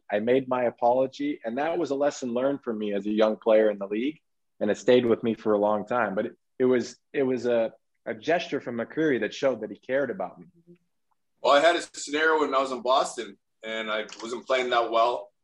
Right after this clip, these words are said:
Speaker 2: And usually Burnsy skates over and Morning skates like, "Ace, get your game together." And that's usually enough to have you on his radar. You wanna play better. Well,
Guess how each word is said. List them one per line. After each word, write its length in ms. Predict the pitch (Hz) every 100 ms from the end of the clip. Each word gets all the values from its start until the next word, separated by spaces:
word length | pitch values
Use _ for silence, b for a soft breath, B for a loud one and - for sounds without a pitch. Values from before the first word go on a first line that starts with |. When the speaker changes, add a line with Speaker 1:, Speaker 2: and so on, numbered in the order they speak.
| _ _ -
Speaker 2:
And 140 | 120
usually 440 | 135 226 196 190 135
Burnsy 380 | 170 190 170
skates 380 | 170 175 165 -
over 260 | 165 170 151
and 80 | 139
Morning 240 | 151 143
skates 320 | - 147 147
like, 120 | 117
"Ace, 560 | 110 143 - - - - _ _ _
get 120 | - 127
your 160 | 120
game 300 | 123 147 151
together." 480 | 135 123 117 104 92 _
And 100 | 117
that's 180 | 147 151
usually 300 | 196 175 165
enough 440 | 143 165 160 - _ _ _ _ 143
to 80 | 143
have 260 | 156 151
you 140 | 151 156
on 360 | 151 156 156
his 180 | 147 143
radar. 400 | 147 151 143 127
You 120 | 131
wanna 140 | 143 143
play 260 | - 151
better. 320 | 147 123 110 117
Well, 320 | 127 127